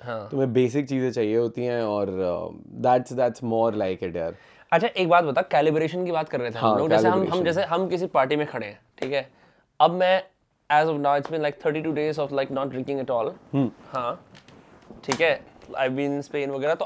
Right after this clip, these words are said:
Speaker 1: I've been noticing some very interesting things। Um, I observe more, right? Because अब मैं different, different events पे जा रहा हूँ, लोगों से मिल रहा हूँ। मैंने एक चीज़ नोटिस करी है, one thing that remains the same across the world is, अगर एक ग्रुप खड़ा है लोगों का,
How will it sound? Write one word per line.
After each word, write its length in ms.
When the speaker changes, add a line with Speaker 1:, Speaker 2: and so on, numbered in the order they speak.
Speaker 1:
I've 160
been 200
noticing 560
some 160
very 220
interesting 460
things। 220
Um, 460
I 180
observe 320
more, 320
right? 180
Because 460
अब 100
मैं 420
different, 280
different 260
events 200
पे 60
जा 100
रहा 100
हूँ, 80
लोगों 220
से 100
मिल 120
रहा 140
हूँ। 140
मैंने 220
एक 100
चीज़ 180
नोटिस 220
करी 200
है, 60
one 300
thing 220
that 80
remains 460
the 300
same 300
across 440
the 160
world 320
is, 180
अगर 240
एक 140
ग्रुप 260
खड़ा 180
है 60
लोगों 240
का, 280